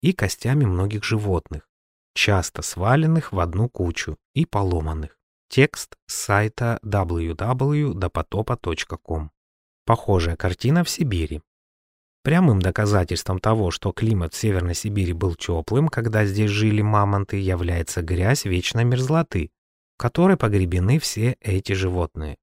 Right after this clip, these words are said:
Это грязь, замороженная с водой. Когда она нагревается, то становится ужасной и часто зловонной смесью чего-то липкого с илом, песком, гальками и валунами, часто с массой сохранившихся,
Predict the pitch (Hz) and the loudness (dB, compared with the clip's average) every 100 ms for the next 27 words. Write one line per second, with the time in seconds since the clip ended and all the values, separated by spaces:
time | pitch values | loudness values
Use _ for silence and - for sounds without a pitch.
0 | _ _ _ _ 147 - 98 92 110 165 | _ _ _ _ -2 0 2 2 4 4
1 | - 113 107 101 90 92 104 101 92 - | 2 2 4 4 4 2 0 0 0 -2
2 | 87 82 80 73 _ _ _ _ _ - | -2 -2 -4 -8 _ _ _ _ _ -2
3 | 107 104 98 92 87 90 90 107 175 135 | 2 4 4 4 0 0 0 2 4 2
4 | - 90 139 165 - 107 151 156 - 123 | -2 -2 0 0 0 2 2 2 -2 -6
5 | - 123 98 104 147 - 101 - 101 - | -2 0 2 2 2 0 -2 -2 -4 0
6 | 139 - 113 104 101 110 135 127 95 87 | 0 0 -4 0 2 2 2 2 2 0
7 | - 104 165 170 - 87 - _ _ _ | -2 2 2 2 0 -2 -4 _ _ _
8 | - 110 117 104 95 127 - - 127 117 | -2 2 2 2 2 2 0 0 2 2
9 | - - 131 156 147 117 98 92 - - | -2 -2 2 2 2 0 -2 -4 -6 -2
10 | 123 147 147 101 101 127 147 - 117 110 | 2 4 4 2 2 2 2 0 -2 -2
11 | 110 117 131 147 143 120 90 78 76 _ | -2 0 2 2 4 4 4 0 -6 _
12 | _ _ _ - 110 151 - 104 - 101 | _ _ _ 0 2 2 0 -2 0 2
13 | 101 98 - 92 - - 90 87 123 151 | 2 2 0 -4 -4 -4 -2 0 2 0
14 | - 95 - 92 | -2 -4 -4 -4